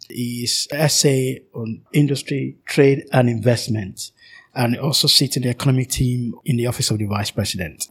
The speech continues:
I'm quite impressed with what Tola has done so far. Actually, I'm also more impressed with what he's doing now with regards to being involved in the ease of doing business,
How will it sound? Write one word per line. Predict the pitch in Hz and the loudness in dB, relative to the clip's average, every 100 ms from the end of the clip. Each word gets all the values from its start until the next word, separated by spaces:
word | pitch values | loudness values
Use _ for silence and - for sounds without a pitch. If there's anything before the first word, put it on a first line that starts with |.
| - | -4
I'm | 147 | -4
quite | - 185 214 | -2 0 4
impressed | 185 - 147 - | 4 4 2 0
with | 139 | -4
what | 135 143 - | -2 -2 0
Tola | 135 | 2
has | 127 117 _ _ - | 2 0 _ _ -2
done | 135 127 | 0 0
so | - 143 | 0 0
far. | 139 - 131 170 - | 2 2 2 0 -2
Actually, | 143 - - 147 156 185 - | -4 -2 0 2 2 2 0
I'm | 143 127 | 0 2
also | 139 151 151 139 | 2 0 0 -4
more | 123 143 135 | -4 -4 -4
impressed | 123 - 139 - | -4 -2 0 0
with | 127 120 | -2 -2
what | - 127 127 | -2 -2 -2
he's | 117 | -4
doing | - 135 131 | 0 2 4
now | 120 117 107 | 4 2 0
with | - 113 - | -2 -6 -6
regards | 113 151 - | -2 0 0
to | - 117 110 - | 0 0 0 0
being | 135 135 | 2 2
involved | 127 120 123 | 2 2 2
in | 120 | 2
the | 110 | 0
ease | 117 147 143 | 0 0 2
of | 123 110 | 0 0
doing | 131 127 120 | 2 2 2
business, | 123 107 101 90 - - | 2 0 -2 -6 -6 -6